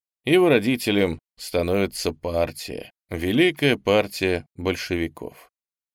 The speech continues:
Система отчуждения детей штрафных родителей ведется десятилетиями. Мне пришлось встретиться в лагере со здоровыми парнями, которые понятия не имели, кто их отец,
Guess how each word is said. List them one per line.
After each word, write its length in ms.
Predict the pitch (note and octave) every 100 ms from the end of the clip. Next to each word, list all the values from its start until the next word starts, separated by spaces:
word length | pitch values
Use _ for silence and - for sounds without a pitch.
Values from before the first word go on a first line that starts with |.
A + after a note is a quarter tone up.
| _
Система 680 | - - F#2 - F#2+ G2 F#2
отчуждения 840 | F2 - F2+ E2 D#2+ G2 F#2+ F2+ D#2+
детей 560 | F2+ E2 - F#2+ F#2
штрафных 640 | D#2+ - E2+ E2 G2 F#2+ -
родителей 760 | E2+ E2 A2+ A#2+ F2+ E2 - _
ведется 520 | - B2+ F#3 E3 -
десятилетиями. 1080 | C#3 C3 A#2+ - F2 D#2+ D#2 - C#2+ C#2 - _ _ _ _ -
Мне 240 | G#2+ D#3
пришлось 520 | C#3 A#2+ A2 C3 C3+ -
встретиться 640 | - G#2+ B2 G2+ - F#2+
в 80 | E2+
лагере 560 | F#2+ A#2+ G#2+ F#2+ F2 E2
со 160 | -
здоровыми 680 | F#2 E2+ G#2+ D#3 C#3 C3 B2+
парнями, 720 | - A2 G#2+ A#2 B2+ G2 E2
которые 360 | - F2+ A2 G2
понятия 680 | - G#2 C#3+ E3 D3 F#2+ F2
не 180 | F2
имели, 320 | F2 F2 E2+ E2
кто 260 | - A2+
их 200 | G2+ -
отец, 500 | E2 - D3 C#3+ -